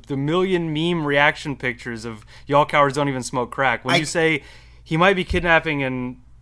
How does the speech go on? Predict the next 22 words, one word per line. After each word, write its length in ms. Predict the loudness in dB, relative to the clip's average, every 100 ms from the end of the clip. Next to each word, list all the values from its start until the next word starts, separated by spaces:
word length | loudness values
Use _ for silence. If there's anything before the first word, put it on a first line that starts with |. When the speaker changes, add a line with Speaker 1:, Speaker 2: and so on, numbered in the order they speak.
| -20 -16
Speaker 1:
murdering 440 | 0 4 4 2 -2
people, 380 | -4 -4 -6 -2
I 180 | 0 0
cannot 720 | -2 -2 2 4 6 4 0 -14
not 400 | -6 2 4 4
laugh. 420 | 2 0 0 -6 -8
Speaker 2:
It's, 240 | -4 -4 -6 -6
it's 180 | -6 -4
similar 500 | -2 -2 0 0 -2
to, 260 | -2 -2
like, 220 | 0 -2 -4
the, 180 | -6 -2
um, 420 | -2 -2 -6 -12 -14 -20
Speaker 1:
<laughs> 240 | -20 -20 -8
Speaker 2:
Kai, 360 | -2 2 2
the 100 | 0
traveling 460 | -4 -2 -2 -4 -8
hitchhiker. 760 | -8 -4 -4 -4 -4 -4 -6 -14 -20 -20 -20 -20 -20 -20 -20 -20 -20 -10
Do 80 | -6
you 60 |
remember 260 | -4 -2 -2
him? 380 | -2 -4 -6 -14